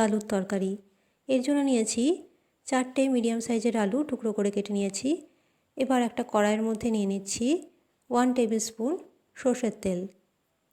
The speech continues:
সর্ষের তেল গরম করে এর মধ্যে দিয়ে দিচ্ছি হাফ চামচের মতো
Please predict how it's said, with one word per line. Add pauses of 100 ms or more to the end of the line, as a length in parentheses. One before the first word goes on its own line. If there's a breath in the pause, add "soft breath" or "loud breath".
(800)
সর্ষের
তেল (100)
গরম (100)
করে (120)
এর
মধ্যে
দিয়ে
দিচ্ছি (680 loud breath)
হাফ
চামচের
মতো